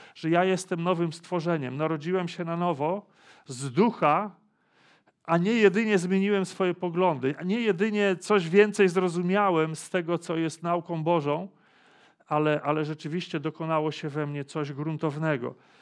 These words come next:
E, czy, czy moje, czy moje narodzenie jest z ducha? Czy to jest jedynie sprawa zmiany myślenia, która nastąpiła kiedyś, kiedy poznałem jakichś ludzi, którzy mi o czymś powiedzieli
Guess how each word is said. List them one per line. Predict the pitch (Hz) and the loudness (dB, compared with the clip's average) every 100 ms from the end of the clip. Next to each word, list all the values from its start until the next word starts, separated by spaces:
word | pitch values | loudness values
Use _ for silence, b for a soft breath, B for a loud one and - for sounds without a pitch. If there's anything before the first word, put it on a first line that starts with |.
| b b b - | b b b -4
E, | 139 131 131 | -2 0 -2
czy, | - 180 | 0 0
czy | 170 - | 2 -2
moje, | 165 202 208 196 175 - - | 0 2 4 4 2 -6 -10
czy | - | -4
moje | 175 202 208 | 0 2 2
narodzenie | 196 190 180 180 196 196 | 4 2 4 4 4 4
jest | 185 208 202 165 | 4 6 6 4
z | 156 | 0
ducha? | 202 190 - 127 - b b | 0 2 -2 -6 -12 b b
Czy | - | -14
to | 156 190 | -4 0
jest | 185 175 175 | 0 -2 -4
jedynie | 160 170 170 151 | -2 -2 -2 -4
sprawa | - 165 160 147 | -8 -2 -2 0
zmiany | 135 151 151 151 | -4 -4 -4 -4
myślenia, | 147 139 - 165 151 143 135 b b b | -8 -10 -4 -4 -2 -2 -4 b b b
która | - 151 | -4 -4
nastąpiła | 147 143 156 143 170 160 | -2 -6 -8 -8 -2 -2
kiedyś, | 147 175 160 156 - | 0 0 2 -2 -2
kiedy | 160 143 | -6 -4
poznałem | 147 151 147 160 160 | -4 -6 0 0 2
jakichś | 151 156 151 - | -2 -6 -8 -2
ludzi, | 180 160 160 | -2 -2 -6
którzy | 165 147 160 | -8 -6 -4
mi | 165 | -4
o | 151 | -4
czymś | 170 165 156 | -4 -6 -6
powiedzieli | 160 147 135 170 156 160 | -6 -4 -2 -2 0 -4